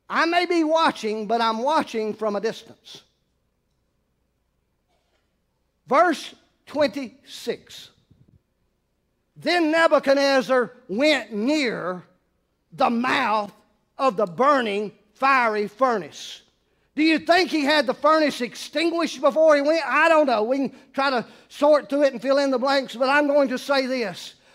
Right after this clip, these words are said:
There was the reality in Nebuchadnezzar's mind and heart that something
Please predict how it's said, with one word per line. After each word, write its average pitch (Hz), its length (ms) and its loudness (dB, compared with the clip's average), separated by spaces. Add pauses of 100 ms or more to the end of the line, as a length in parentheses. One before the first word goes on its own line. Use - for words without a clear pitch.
(120)
There 320 180 4
was 294 180 4
the 277 140 0
reality 339 880 2
in 277 180 2
Nebuchadnezzar's 294 1000 2
mind 294 480 2
and 277 120 -2
heart 220 460 0 (460)
that 311 200 2
something 392 640 0